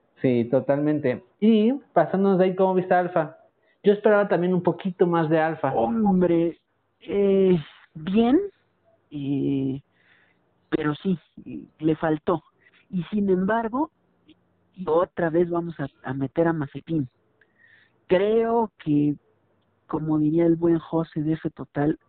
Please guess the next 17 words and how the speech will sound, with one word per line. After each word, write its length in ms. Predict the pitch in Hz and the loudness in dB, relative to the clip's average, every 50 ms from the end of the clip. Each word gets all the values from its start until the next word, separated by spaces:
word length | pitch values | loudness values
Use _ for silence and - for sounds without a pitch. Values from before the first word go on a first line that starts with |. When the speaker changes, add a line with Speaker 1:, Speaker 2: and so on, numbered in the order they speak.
| _ _ _ _ _ _ - | _ _ _ _ _ _ -6
Speaker 2:
fue 100 | 165 165 | -4 -2
una 220 | 165 170 170 - - _ | 0 0 0 -2 -4 _
guarradísima 1200 | 147 143 160 160 160 160 156 151 151 147 143 147 151 165 196 220 262 - - _ 381 294 262 294 370 - | -16 -4 0 2 2 2 2 -2 -4 -4 -2 -2 -2 -2 0 0 0 -2 0 _ 2 2 2 2 0 0
<laughs> 100 | 427 339 | 0 -2
lo 100 | 214 196 | -2 -6
que 140 | _ - | _ -8
le 160 | - 180 - 185 | -8 -2 -2 -2
hizo, 400 | - - 220 - _ - 226 185 - 180 - 285 247 247 285 254 196 - - 262 311 - | -2 -4 -10 -18 _ 0 0 0 0 0 2 2 2 2 0 -4 -6 -4 0 0 0 0
este, 560 | - - - _ _ - 302 - - 208 - - 208 _ 226 277 294 277 247 185 - - _ | 0 -6 -14 _ _ 0 0 2 2 0 0 -2 -8 _ -4 -2 -2 -2 -2 -4 -6 -6 _
eh, 320 | _ - - - _ - 165 | _ -20 -20 -18 _ -8 -6
Mazepin 760 | 165 165 156 151 - - 147 180 - 170 170 180 180 170 - - - - - - - _ _ - | -2 -2 -2 -2 -2 -4 -6 -6 -2 0 0 2 2 0 -4 -8 -14 -14 -16 -16 -20 _ _ -20
al 80 | - _ | -20 _
pobre 340 | - 143 151 170 170 170 | -4 -2 0 2 0 0
Giovinazzi. 600 | 151 135 123 123 127 123 127 127 131 - _ - | -2 -2 -6 -8 -8 -8 -8 -8 -10 -12 _ -20
O 40 | - | -20
sea, 120 | - 135 - | -20 -18 -12
no 200 | 151 160 170 175 | -4 -2 -2 -2